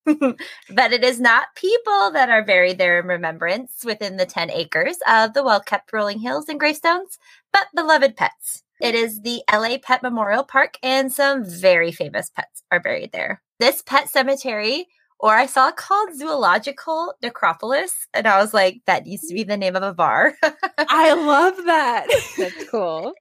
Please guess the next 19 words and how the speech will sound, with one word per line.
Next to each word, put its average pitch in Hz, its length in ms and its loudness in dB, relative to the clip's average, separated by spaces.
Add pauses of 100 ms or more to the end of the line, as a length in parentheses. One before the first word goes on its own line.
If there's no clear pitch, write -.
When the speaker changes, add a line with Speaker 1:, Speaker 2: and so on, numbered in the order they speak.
Speaker 1:
Is 262 200 2
not 277 360 2
the 349 140 -8
largest 285 1080 -2 (340)
pet - 220 -2
cemetery 359 720 -6
in 330 140 -6
the 339 80 -8
U 330 160 -2
S, 320 260 2
but 240 220 0
it 233 140 -2
is 214 240 -2
the 226 80 -4
most 196 260 2
star-studded, 147 680 0
A 185 140 0
K 180 140 -6
A 165 460 0